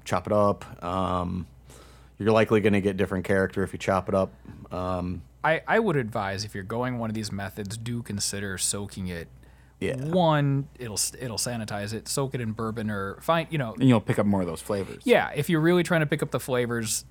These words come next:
Speaker 2: and accomplish that, and not just add a wood flavor or smoked flavor,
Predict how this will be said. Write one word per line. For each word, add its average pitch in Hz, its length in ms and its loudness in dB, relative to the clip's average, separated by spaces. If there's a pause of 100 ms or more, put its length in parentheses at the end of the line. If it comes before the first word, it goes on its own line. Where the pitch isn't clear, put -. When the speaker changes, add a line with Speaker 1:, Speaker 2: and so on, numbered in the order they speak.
(140)
Speaker 2:
and 120 120 -4
accomplish 160 500 -2
that, 101 200 -2
and 107 100 -6
not 98 200 -4
just 98 240 -6
add 113 160 -4
a 101 40 -4
wood 101 300 -6
flavor 98 380 -6
or 92 40 -6
smoked - 380 -8
flavor, 92 520 -8